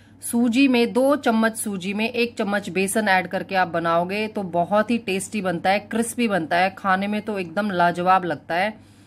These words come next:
और मैंने इसकी वीडियो भी अपलोड कर रखी है, आप वीडियो देख सकते हो। जब आपका कुछ खाने का मन ना करे तो आप ये ट्राई कर सकते हो।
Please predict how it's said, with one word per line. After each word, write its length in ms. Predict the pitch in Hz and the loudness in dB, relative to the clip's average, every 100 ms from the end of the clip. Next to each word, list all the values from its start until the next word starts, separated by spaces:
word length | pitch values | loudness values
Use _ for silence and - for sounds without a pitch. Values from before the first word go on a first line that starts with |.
| - - - | -20 -20 2
और 140 | 240 | 4
मैंने 200 | 262 262 | 4 2
इसकी 200 | 269 277 | 0 0
वीडियो 320 | 226 226 240 | 0 2 2
भी 140 | 240 254 | 2 0
अपलोड 360 | 240 214 208 | 0 -4 -4
कर 140 | 202 202 | -2 -2
रखी 280 | 190 - 208 | -2 -4 -2
है, 120 | 220 | 0
आप 300 | - 190 196 170 | 4 2 0 -6
वीडियो 340 | 175 190 277 | -4 -2 -2
देख 280 | 208 185 175 | -2 -4 -4
सकते 340 | 175 - - | -10 -10 -6
हो। 240 | 160 190 208 - - - | -4 -4 -8 -20 -20 -6
जब 200 | 185 202 | 0 4
आपका 240 | 202 208 | 4 2
कुछ 200 | 202 208 | -8 -10
खाने 320 | - 202 190 196 | -4 -4 -2 -2
का 120 | 202 | -2
मन 180 | 196 196 | -2 -2
ना 220 | 196 202 | 2 2
करे 340 | 220 214 220 269 - - - | 2 0 0 -4 -8 -20 -10
तो 60 | - | -2
आप 260 | 185 190 190 | 2 2 0
ये 180 | 196 | -2
ट्राई 280 | 202 180 160 | -2 0 0
कर 160 | 151 147 | -2 -6
सकते 380 | - 139 - 165 | -6 -12 -6 -2
हो। 280 | 214 277 | -2 -4